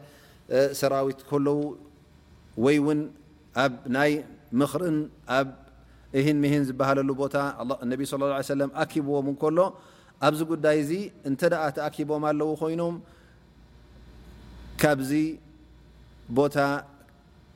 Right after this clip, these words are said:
ካብ ዝተኣኪቦሞ ዘለዉ ቦታ እንተ ደኣ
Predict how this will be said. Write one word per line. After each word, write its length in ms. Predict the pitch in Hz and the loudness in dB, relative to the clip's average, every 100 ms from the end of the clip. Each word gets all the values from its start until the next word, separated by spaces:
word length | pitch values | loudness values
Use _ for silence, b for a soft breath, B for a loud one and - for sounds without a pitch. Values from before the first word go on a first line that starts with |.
| - - - | -20 -20 -4
ካብ 140 | 131 123 | -2 -2
ዝተኣኪቦሞ 540 | - 139 139 139 139 135 | -4 -4 -2 -2 -2 -2
ዘለዉ 320 | 135 131 135 | -2 -2 -2
ቦታ 240 | 131 135 139 139 - - | -2 -2 0 -2 -4 -10
እንተ 160 | 120 117 | -6 -2
ደኣ 140 | 151 | 0